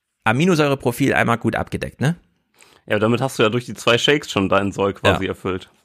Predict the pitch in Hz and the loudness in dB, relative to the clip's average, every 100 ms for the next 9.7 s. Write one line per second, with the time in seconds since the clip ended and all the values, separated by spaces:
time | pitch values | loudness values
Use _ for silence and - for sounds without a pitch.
0 | - 104 131 143 131 117 113 - 107 - | -4 0 2 0 0 0 0 0 -2 2
1 | 143 143 104 107 - 98 110 101 101 - | 2 2 2 0 0 0 -2 -6 -6 -4
2 | 110 165 - 104 - 104 - - - - | 0 0 2 0 0 0 -2 -4 -6 -6
3 | - - - - - - - - - - | -8 -12 -20 -20 -20 -8 -6 -4 -2 0
4 | 120 127 127 120 123 120 - 120 113 104 | 2 2 2 0 2 0 0 0 0 0
5 | 151 - - - - - 113 127 190 - | -2 -6 -20 -20 -18 -2 2 2 0 0
6 | 110 151 - - - - 127 120 - 117 | 2 4 4 2 -2 2 4 4 2 0
7 | 147 - 120 104 107 160 156 151 185 - | 0 -2 -2 0 0 0 0 0 0 -2
8 | 110 110 - 139 - 117 113 107 107 110 | -2 -2 -2 -4 0 0 0 -2 -2 -4
9 | 104 104 - - 190 - - | -4 -6 -4 0 0 0 -6